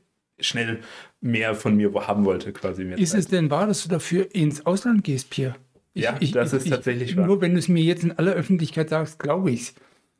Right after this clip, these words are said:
Speaker 1: Ja, es ist irgendwie noch ein bisschen surreal, aber genau, das wird nicht in Deutschland sein, sondern in den Niederlanden.
Speaker 2: Das heißt, das wird dann das neue,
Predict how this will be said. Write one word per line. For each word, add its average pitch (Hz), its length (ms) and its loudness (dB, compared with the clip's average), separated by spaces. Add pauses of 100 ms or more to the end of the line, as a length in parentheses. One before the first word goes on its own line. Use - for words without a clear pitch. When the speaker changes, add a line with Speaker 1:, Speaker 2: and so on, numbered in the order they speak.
(280)
Speaker 1:
Ja, 135 160 -4
es 135 140 -2
ist 131 120 2
irgendwie 147 220 2
noch 147 120 2
ein 135 80 0
bisschen 139 300 2
surreal, 123 500 2
aber 110 180 0
genau, 101 240 0
das 104 160 -10
wird 110 180 -4
nicht 113 200 -2
in 104 60 0
Deutschland 98 320 -2
sein, 101 220 -8 (560)
sondern 95 440 -4
in 98 200 -4
den 95 240 -2
Niederlanden. 104 720 -2 (180)
Speaker 2:
Das 131 100 -2
heißt, 165 280 -2
das 196 260 0
wird 185 300 -2
dann 180 280 4
das 160 240 -2
neue, 165 520 2